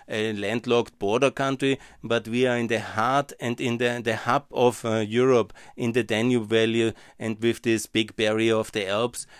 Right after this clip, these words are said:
and we need to tunnel the Alps, and we need to make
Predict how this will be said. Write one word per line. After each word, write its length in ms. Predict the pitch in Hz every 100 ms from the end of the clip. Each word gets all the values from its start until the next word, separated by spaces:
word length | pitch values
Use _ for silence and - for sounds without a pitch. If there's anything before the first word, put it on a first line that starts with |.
| -
and 160 | 110 107
we 140 | 110
need 320 | 113 117 110
to 260 | 110 104 101
tunnel 460 | - 107 120 135
the 180 | 131 127
Alps, 420 | 104 117 123 - -
and 180 | 117 107
we 120 | 113
need 320 | 110 113 110
to 160 | - 107
make 340 | 104 107 104